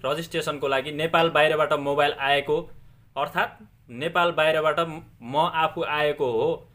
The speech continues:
भन्ने प्रमाण, टिकट वा भिजा, जुनसुकै तपाईँको एउटा प्रमाणलाई चाहिँ सिस्टममा अपलोड गरिसकेपछि तपाईँको मोबाइल सजिलै फ्रीमा रजिस्ट्रेसन हुनेछ। त्योभन्दा बाहेक कुनै पनि कागजात डकुमेन्टहरू चाहिँदैन।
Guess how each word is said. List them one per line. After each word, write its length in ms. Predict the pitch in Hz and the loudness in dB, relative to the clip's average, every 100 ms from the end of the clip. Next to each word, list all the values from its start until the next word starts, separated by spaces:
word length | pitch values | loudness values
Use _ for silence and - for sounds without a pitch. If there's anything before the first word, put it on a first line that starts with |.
| _ - | _ -14
भन्ने 280 | 110 123 139 | -10 -6 -8
प्रमाण, 440 | 143 135 123 117 92 95 _ | -2 -2 0 -2 -6 -12 _
टिकट 500 | 165 165 170 170 - | -12 -6 -6 -6 -10
वा 200 | 127 143 | -2 -2
भिजा, 420 | 110 110 117 160 - - _ _ | -2 -6 -4 -4 -6 -20 _ _
जुनसुकै 420 | 135 147 - 151 147 | -14 -14 -8 -4 -2
तपाईँको 400 | 139 135 135 131 | -2 -2 -2 -2
एउटा 220 | 135 127 123 | -2 -2 -4
प्रमाणलाई 540 | 143 139 135 131 123 117 | -2 0 0 0 -2 -6
चाहिँ 200 | 135 - - _ - | -8 -12 -20 _ -14
सिस्टममा 480 | 147 - 156 151 | -12 -4 -2 -2
अपलोड 380 | 151 147 160 151 | -2 0 0 2
गरिसकेपछि 680 | 139 135 127 117 120 113 - | 2 0 -2 -6 -6 -8 -10
तपाईँको 400 | - 143 139 135 | -6 -2 -2 -2
मोबाइल 380 | 127 120 123 185 - - - | -4 -2 -2 -2 -8 -20 -8
सजिलै 440 | 143 135 139 147 220 - - - - | -6 -4 -4 -4 -6 -16 -20 -20 -8
फ्रीमा 340 | 165 170 160 202 - - - | -4 -2 -4 -6 -12 -16 -4
रजिस्ट्रेसन 560 | 139 139 - 127 120 | -4 -4 -8 -6 -6
हुनेछ। 300 | 107 95 92 - - - _ | -8 -12 -16 -20 -20 -20 _
त्योभन्दा 380 | 165 160 131 131 | -6 -4 -4 -4
बाहेक 300 | 127 143 - | -2 -4 -4
कुनै 180 | 185 185 | -6 -4
पनि 200 | 170 160 | -6 -2
कागजात 380 | 151 135 131 123 | 0 0 0 -2
डकुमेन्टहरू 640 | 127 120 120 113 98 135 - - - | -2 -4 -6 -6 -6 -6 -12 -20 -10
चाहिँदैन। 380 | 123 110 98 | -8 -6 -10